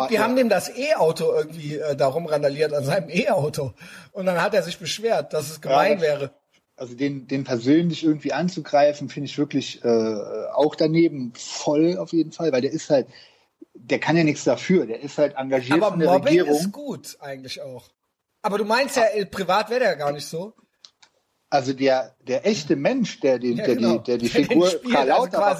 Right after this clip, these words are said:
Speaker 2: quasi.
Speaker 1: darstellt,
Speaker 2: <laughs>
Speaker 1: da kann ich nichts zu sagen. Das weiß ich genauso wenig wie bei Attila Hildmann oder wen gibt's denn noch? Die sind, das sind ja alles, äh, ähm, Marionetten,
Speaker 2: Ja, es gibt
Speaker 1: Schauspieler.
Speaker 2: auch in den U S A noch so welche, zum Beispiel, äh, Richard Spencer oder sowas.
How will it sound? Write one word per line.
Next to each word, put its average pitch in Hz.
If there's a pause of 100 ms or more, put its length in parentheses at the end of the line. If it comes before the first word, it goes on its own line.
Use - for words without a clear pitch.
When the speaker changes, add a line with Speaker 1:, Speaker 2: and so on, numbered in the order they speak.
Speaker 2:
quasi. -
Speaker 1:
darstellt, 160 (340)
Speaker 2:
<laughs> -
Speaker 1:
da 110
kann 156
ich 165
nichts 175
zu 151
sagen. 147
Das 113
weiß 143
ich -
genauso 143
wenig 156
wie 143
bei 147
Attila 151
Hildmann 165
oder 135
wen 131
gibt's 156
denn 131
noch? 170 (260)
Die 131
sind, 135
das 127
sind 156
ja 160
alles, 147
äh, 143
ähm, 139
Marionetten, 143
Speaker 2:
Ja, 147
es 175
gibt -
Speaker 1:
Schauspieler. 262
Speaker 2:
auch -
in 202
den 214
U 196
S 190
A 226
noch 226
so 151
welche, 143
zum 151
Beispiel, 160
äh, 147 (300)
Richard 196
Spencer 180
oder 139
sowas. 123